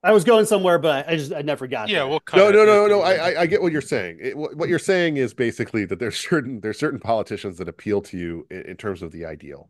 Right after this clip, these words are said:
Speaker 3: And I think that what we're really taking away from all of this is that none of these politicians lived up to the ideal. Uh, and I'm not sure that even if they had, that they would have been able to beat, as you said, this dominant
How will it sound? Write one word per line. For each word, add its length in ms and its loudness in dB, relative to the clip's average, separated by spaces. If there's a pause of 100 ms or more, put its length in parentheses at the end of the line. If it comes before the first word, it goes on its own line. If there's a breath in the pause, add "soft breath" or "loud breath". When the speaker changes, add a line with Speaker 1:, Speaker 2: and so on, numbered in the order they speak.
(280)
Speaker 3:
And 100 -8
I 40 -6
think 180 -4
that 180 -4
what 160 -4
we're 220 -4 (320)
really 220 0
taking 240 -4
away 160 -12
from 180 -18
all 120 -4
of 60 -8
this 300 -20 (600)
is 160 -6
that 120 -6
none 140 -2
of 60 0
these 120 -8
politicians 560 -6
lived 220 -14
up 120 -12
to 60 -20
the 140 -18
ideal. 420 -18 (560)
Uh, 180 -4
and 160 -4
I'm 80 -6
not 200 -4
sure 240 0
that 100 -2
even 160 -2
if 100 -12
they 140 -2
had, 400 -4 (180)
that 120 -8
they 160 -4
would 180 -4
have 80 -10
been 80 -4
able 220 -6
to 80 -10
beat, 320 -10 (160)
as 160 -8
you 100 -4
said, 460 -4 (500)
this 160 -10
dominant 500 -6